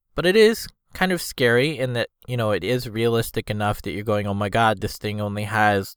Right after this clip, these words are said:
this and this symptom, and yet look at what's happening to the world." So it does make you realize, you know, just how susceptible we are to things like basically a common cold with one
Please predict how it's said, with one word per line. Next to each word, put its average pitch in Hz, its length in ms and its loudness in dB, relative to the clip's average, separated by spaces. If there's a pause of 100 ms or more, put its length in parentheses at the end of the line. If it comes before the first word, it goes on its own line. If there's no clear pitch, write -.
(140)
this 110 240 -8
and 110 100 -4
this 98 140 -4
symptom, 131 480 -2
and 107 140 -6
yet 101 180 -2 (100)
look 107 160 -6
at 87 60 -4
what's 101 200 -2
happening 95 400 -2
to - 80 -6
the 92 100 -2
world." 104 480 2 (500)
So 156 240 4
it 151 220 2
does 165 200 2
make 160 240 0
you 143 100 -2
realize, 107 680 2
you - 80 -6
know, 95 200 -2
just 113 340 -4
how 113 460 2
susceptible 101 760 -6
we 95 180 -6
are 110 420 4
to - 160 -10
things 98 360 -6
like 92 200 -2 (180)
basically 98 500 -2
a 87 80 0
common 98 380 -2
cold 107 380 0
with 95 360 -4
one 95 560 0